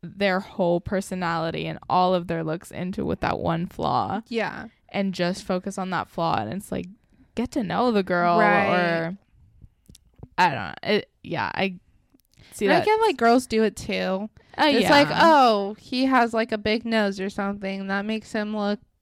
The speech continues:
Speaker 2: dumb." Or s-, and
Speaker 1: Yeah,
Speaker 2: so,
Speaker 1: but I
Speaker 2: like,
Speaker 1: feel like girls are m-, better at looking past
Speaker 2: a facial
Speaker 1: flaws. Yeah,
Speaker 2: feature.
Speaker 1: facial
Speaker 2: Yeah.
Speaker 1: features
Speaker 2: Their
Speaker 1: and stuff
Speaker 2: flaws
Speaker 1: like
Speaker 2: and
Speaker 1: that.
Speaker 2: stuff.
Speaker 1: And I think along with, um, making fun and belittling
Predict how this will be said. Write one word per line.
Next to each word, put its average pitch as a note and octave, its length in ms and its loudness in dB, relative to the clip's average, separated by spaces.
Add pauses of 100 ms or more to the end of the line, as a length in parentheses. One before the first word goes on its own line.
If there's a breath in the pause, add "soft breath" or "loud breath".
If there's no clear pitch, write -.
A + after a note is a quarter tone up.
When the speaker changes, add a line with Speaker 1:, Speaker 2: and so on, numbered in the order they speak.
(580)
Speaker 2:
dumb." F#3+ 560 2
Or G3+ 300 0
s-, - 280 -20 (100)
and A3+ 200 2
Speaker 1:
Yeah, G#3+ 280 8
Speaker 2:
so, B3 80 4
Speaker 1:
but A#3 120 8
I A#3 100 12
Speaker 2:
like, A3+ 100 6
Speaker 1:
feel A#3+ 160 4
like A#3 160 0
girls G3 320 4
are F#3 100 4
m-, F#3 240 -4 (500)
better F3 340 0
at D#3+ 240 -2
looking E3+ 360 -6
past - 760 -6 (500)
Speaker 2:
a A#3 80 0
facial F3+ 280 8
Speaker 1:
flaws. E3 600 2
Yeah, F3 280 -2
Speaker 2:
feature. - 120 -10
Speaker 1:
facial G3 200 2
Speaker 2:
Yeah. G3 360 0
Speaker 1:
features E3 840 -4
Speaker 2:
Their A3 280 -2
Speaker 1:
and G#3+ 80 -2
stuff G#3+ 140 -4
Speaker 2:
flaws G3 160 0
Speaker 1:
like F3+ 140 -4
Speaker 2:
and A3 100 -6
Speaker 1:
that. E3+ 200 -2 (120)
Speaker 2:
stuff. - 20 -16 (360 soft breath)
Speaker 1:
And A3+ 140 0
I A3+ 100 2
think A#3 440 -4
along F3+ 480 2
with, F#3 200 2 (280)
um, F3+ 460 -6 (100)
making G3 400 -2
fun E3+ 360 -2
and E3+ 240 -6
belittling F3 680 -4